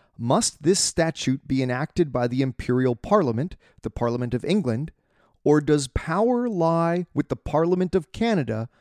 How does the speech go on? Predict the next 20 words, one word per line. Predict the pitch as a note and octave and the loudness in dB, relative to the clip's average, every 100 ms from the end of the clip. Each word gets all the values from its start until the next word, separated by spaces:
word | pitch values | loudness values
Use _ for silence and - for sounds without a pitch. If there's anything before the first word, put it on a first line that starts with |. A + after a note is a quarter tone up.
| _ _ _ | _ _ _
or | D3 D3 C#3+ D3+ | 4 6 6 2
the | - | 0
Senate | C#3+ - B2 A#2+ A#2+ | 0 0 0 -2 -4
of | - - | -8 -8
Canada?" | - F#3 E3 A2+ - _ _ _ _ _ _ _ _ _ _ _ _ _ _ _ _ _ _ _ | -4 -2 0 -2 -8 _ _ _ _ _ _ _ _ _ _ _ _ _ _ _ _ _ _ _
Effectively, | C#3 - G#3 G#3 - C#3 - - _ _ _ _ _ - | 0 2 2 2 0 -6 -6 -16 _ _ _ _ _ -4
can | D3+ C3+ A#2+ | 0 0 2
women | D3+ G#3+ A#3+ | 4 4 2
sit | G3+ - F#3 - | 2 4 4 4
in | - C#3 | 0 0
the | C#3 | 0
Canadian | - C3 C#3 D#3 E3+ E3+ | -2 0 2 4 2 0
Senate | - - C#3+ A2+ - - _ _ _ | 0 0 0 -2 -10 -20 _ _ _
despite | C3 - - - D3+ F#3 - | -2 0 0 2 2 2 -2
this | - C3+ - | -2 0 2
archaic | A#2+ - - D#3+ E3+ D#3+ - | 0 -2 -2 2 2 2 -2
law | B2 D#3+ E3+ A2+ G#2 - - _ | 0 4 4 2 -2 -6 -14 _
from | - - C3 B2+ | -12 -4 -4 -2
Britain? | B2 C#3+ - - - _ _ _ _ _ _ _ _ _ _ _ _ _ _ _ _ _ _ _ _ _ | 2 2 2 -6 -12 _ _ _ _ _ _ _ _ _ _ _ _ _ _ _ _ _ _ _ _ _
Now, | A#2 D3 D3+ | 0 4 4